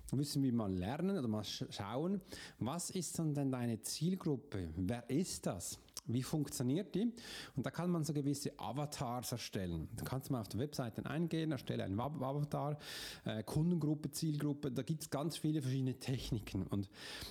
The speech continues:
das Einzige, wo du eigentlich auf diesen Techniken lernst, ist nichts anderes als, du wirst dann so gefragt, bei vielen Fragen, wie überhaupt deine Kundengruppe funktioniert. Und der größte Fehler bei den meisten Menschen ist,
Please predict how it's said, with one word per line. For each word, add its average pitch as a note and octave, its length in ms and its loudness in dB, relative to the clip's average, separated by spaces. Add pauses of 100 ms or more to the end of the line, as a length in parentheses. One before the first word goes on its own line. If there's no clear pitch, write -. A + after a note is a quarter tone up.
das B2 140 0
Einzige, F#3 500 2
wo D#3+ 80 4
du D#3+ 140 6
eigentlich C#3 420 4
auf B2+ 120 0
diesen B2 260 4
Techniken C3 760 2
lernst, C3 640 4
ist A#2+ 200 0
nichts C#3+ 280 2
anderes D3 380 2
als, C3+ 280 -2 (420)
du A#2 140 0
wirst F3+ 320 2
dann E3 100 4
so C#3 100 0
gefragt, D3+ 680 -4
bei G2 120 0
vielen D#3 300 2
Fragen, C#3 400 -2 (840)
wie G2 280 0
überhaupt F#2 540 -4
deine F#2+ 200 0
Kundengruppe A#2 600 0
funktioniert. - 560 -2 (680)
Und A#2 140 -2
der A2+ 60 -2
größte A3 520 0
Fehler G#2+ 380 0
bei G2+ 120 -2
den G#2+ 140 2
meisten D#3 440 2
Menschen A#2+ 360 2
ist, F#3 440 0